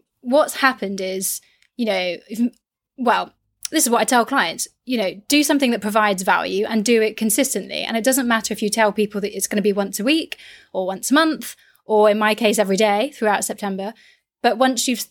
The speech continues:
you know, if you're gonna say that, then find a way to stick to it. What it's done is really connect me with people that I'm genuinely excited to be working with. So basically my, you know, target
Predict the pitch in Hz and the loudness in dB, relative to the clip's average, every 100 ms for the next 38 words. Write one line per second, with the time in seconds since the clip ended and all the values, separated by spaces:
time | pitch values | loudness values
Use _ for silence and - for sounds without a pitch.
0 | _ 262 196 208 247 269 277 330 302 202 | _ -2 0 -2 0 0 2 2 2 2
1 | 196 226 220 214 - 233 226 226 208 202 | -2 0 -2 -2 -2 0 2 2 2 2
2 | 196 196 - 196 185 185 - - - - | 0 -2 -2 -2 -2 -4 -4 -4 -6 -14
3 | - - _ _ _ - 269 285 - 285 | -14 -18 _ _ _ 0 2 2 2 2
4 | 240 190 196 214 214 208 220 226 226 220 | 2 0 -2 0 0 0 0 -2 -2 -4
5 | 208 202 208 202 196 - - _ _ _ | -2 0 2 2 -2 -12 -16 _ _ _
6 | - 240 240 214 208 247 247 233 214 214 | 0 2 2 -2 2 4 4 2 -2 -4
7 | - 220 202 - 226 233 311 247 202 302 | -4 -4 -4 -6 -6 0 0 0 -2 -2
8 | - 359 339 269 262 247 247 240 - _ | 0 -2 -2 -2 2 2 0 -2 -18 _
9 | - 269 220 - - 262 262 240 208 208 | -4 -2 -2 -4 0 2 2 0 -2 -4